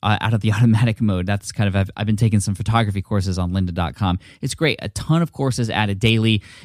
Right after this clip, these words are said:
and all the courses, what's really cool is they're extremely high quality. They're not like, you know, the homemade videos on YouTube. These courses are broken into bite-sized pieces that are easy to learn from,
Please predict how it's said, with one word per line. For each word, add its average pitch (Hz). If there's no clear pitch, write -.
and 113
all 127
the 143
courses, 110
what's 101
really 104
cool 98
is 92
they're 95
extremely 117
high 101
quality. 85
They're 104
not 117
like, 98
you 104
know, 98
the 90
homemade 98
videos 90
on 87
YouTube. 98
These 107
courses 143
are 113
broken 107
into 101
bite-sized 104
pieces 101
that 95
are 92
easy 123
to 113
learn 98
from, 95